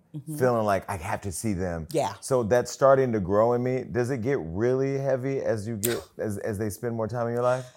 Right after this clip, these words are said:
Speaker 1: Jason, I love you, and
Speaker 2: Yeah.
Speaker 1: I have to be honest, you haven't not a clue how <laughs> deep that love is gonna grow and
Speaker 2: Really?
Speaker 1: grow and grow. Yeah, that's your child,
Speaker 2: <laughs>
Speaker 1: literally.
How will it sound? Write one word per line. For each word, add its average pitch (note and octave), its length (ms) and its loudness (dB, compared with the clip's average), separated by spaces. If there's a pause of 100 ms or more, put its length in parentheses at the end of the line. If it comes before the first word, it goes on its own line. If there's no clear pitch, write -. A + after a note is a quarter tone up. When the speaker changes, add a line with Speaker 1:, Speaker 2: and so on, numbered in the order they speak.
(500)
Speaker 1:
Jason, D4 680 -2 (240)
I G3+ 120 2
love G3 340 -2
you, C4+ 360 -8
and G3 100 0
Speaker 2:
Yeah. G3+ 60 -4
Speaker 1:
I F3+ 40 -8
have F#3 200 -2
to F#3+ 60 -2
be F#3+ 180 -8
honest, F#3+ 420 -8 (120)
you F3+ 120 -8
haven't A3+ 480 -6
not F#3 300 -6
a F3+ 60 -10
clue D#3+ 480 -8 (460)
how A#3+ 340 0
<laughs> G3+ 200 -2
deep F3 260 -8 (120)
that F3+ 220 0
love F3 240 -4
is D#3 80 -4
gonna D3 200 -4
grow F3 300 -2
and - 120 -8
Speaker 2:
Really? G3 100 -4
Speaker 1:
grow E3 220 -2
and D3+ 140 -10
grow. C#3+ 180 -4 (280)
Yeah, D3+ 180 -4 (480)
that's - 240 8
your C#4+ 80 2
child, - 680 0 (160)
Speaker 2:
<laughs> - 180 -12
Speaker 1:
literally. G3 640 6